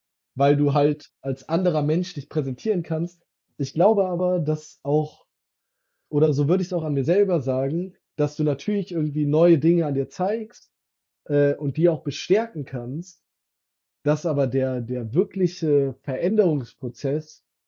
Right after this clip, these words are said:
immer auch ein sehr langfristiger ist und, äh, du dementsprechend dich halt auch diesen langfristigen Phasen stellen musst.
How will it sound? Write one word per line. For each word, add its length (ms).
immer 240
auch 240
ein 180
sehr 140
langfristiger 760
ist 280
und, 400
äh, 320
du 100
dementsprechend 760
dich 140
halt 140
auch 160
diesen 260
langfristigen 760
Phasen 360
stellen 460
musst. 340